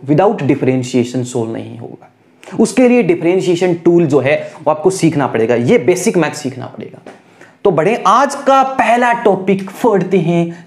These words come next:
तोड़ते हैं, खत्म करते हैं, chain rule, ठीक है,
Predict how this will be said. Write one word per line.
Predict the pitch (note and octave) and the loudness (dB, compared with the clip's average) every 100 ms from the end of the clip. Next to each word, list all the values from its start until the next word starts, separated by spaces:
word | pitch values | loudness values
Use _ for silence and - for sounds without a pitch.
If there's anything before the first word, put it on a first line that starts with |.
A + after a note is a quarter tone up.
| - | -2
तोड़ते | A3 F3 D#3+ D#3 | 0 0 -2 -4
हैं, | C#3+ C#3 C3+ | -4 -8 -8
खत्म | D#3+ E3+ D#3+ | -4 0 0
करते | C#3+ B2 C3 | -2 -6 -4
हैं, | C3+ C3+ | -4 -4
chain | D#3 G3 E3 C3+ | 0 2 2 2
rule, | A2+ - - - _ _ _ _ _ | -2 -4 -10 -20 _ _ _ _ _
ठीक | C3 B2 | -8 -6
है, | C#3+ | -6